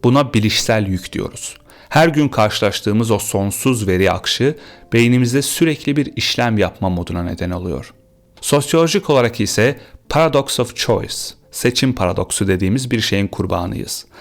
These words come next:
Seçenek arttıkça yanlış yapma korkumuz artıyor ve bu da bizi bir tür felce uğratıyor.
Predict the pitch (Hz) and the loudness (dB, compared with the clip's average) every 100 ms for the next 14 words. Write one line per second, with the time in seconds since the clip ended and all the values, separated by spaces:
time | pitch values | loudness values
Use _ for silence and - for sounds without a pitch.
0 | - - 117 113 135 269 113 - - 120 | -18 -2 0 2 2 2 2 0 -2 -4
1 | - 90 127 - - - 110 113 123 135 | 0 0 -2 -8 -20 0 2 4 2 2
2 | 117 95 98 92 92 87 98 95 87 82 | 0 0 -2 0 0 0 -2 0 -2 -2
3 | - 95 131 - - - 123 123 147 147 | -2 2 0 -2 -20 -2 0 2 0 0
4 | 135 135 127 131 127 - 131 127 104 92 | 0 -2 0 0 0 0 -2 0 0 0
5 | 90 90 - - - - - | 0 -2 -4 -8 -10 -10 -12